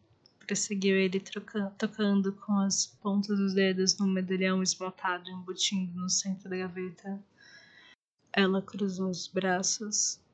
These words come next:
falou baixinho, um ligeiro tremor na voz. "Vamos, Ricardo,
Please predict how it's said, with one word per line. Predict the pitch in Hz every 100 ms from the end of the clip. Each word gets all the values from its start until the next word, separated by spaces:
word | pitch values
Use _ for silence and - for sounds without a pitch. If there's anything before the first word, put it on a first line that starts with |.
| _
falou | - 220 214 214
baixinho, | 277 302 - - - - 330 320 233 175 208 - - - - _
um | - 202
ligeiro | 196 180 202 233 240 240
tremor | - 214 202 202
na | 208
voz. | 190 180 175 175 185 - - - _ - - - - - - - - _ _
"Vamos, | 226 208 226 202 233 220 202 196 - -
Ricardo, | 202 - 226 214 208 202 202 214